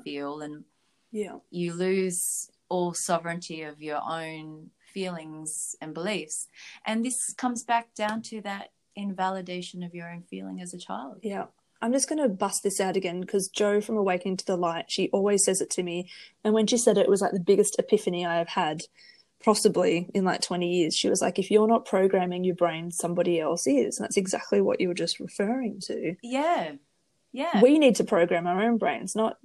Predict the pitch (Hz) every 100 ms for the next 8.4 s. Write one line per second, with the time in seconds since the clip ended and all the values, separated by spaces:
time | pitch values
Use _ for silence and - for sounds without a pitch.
0 | _ 196 190 185 196 185 - 214 208 202
1 | 180 180 - 185 175 - 175 202 - 196
2 | 175 190 180 214 175 175 180 180 160 _
3 | _ _ _ _ _ 220 220 180 - _
4 | _ - 220 - 277 277 - 220 202 190
5 | 175 180 170 180 180 180 175 - 180 _
6 | _ - 185 196 - 190 - - - -
7 | 180 214 - 180 175 - - - 180 190
8 | 190 185 180